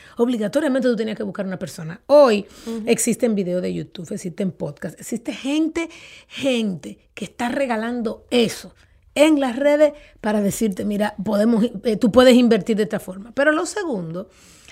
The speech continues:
Speaker 1: es, dependiendo de dónde vayas a invertir, trata de conocer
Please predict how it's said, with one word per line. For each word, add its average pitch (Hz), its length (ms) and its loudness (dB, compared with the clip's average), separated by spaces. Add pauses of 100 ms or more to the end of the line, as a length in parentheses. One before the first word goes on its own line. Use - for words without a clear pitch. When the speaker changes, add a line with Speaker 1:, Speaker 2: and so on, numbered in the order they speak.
Speaker 1:
es, 262 220 2
dependiendo 220 520 0
de 349 60 -6
dónde 339 220 -6
vayas 294 240 -6
a - 20 -6
invertir, 233 540 -8
trata 247 360 -16
de 240 140 -12
conocer 220 1000 -10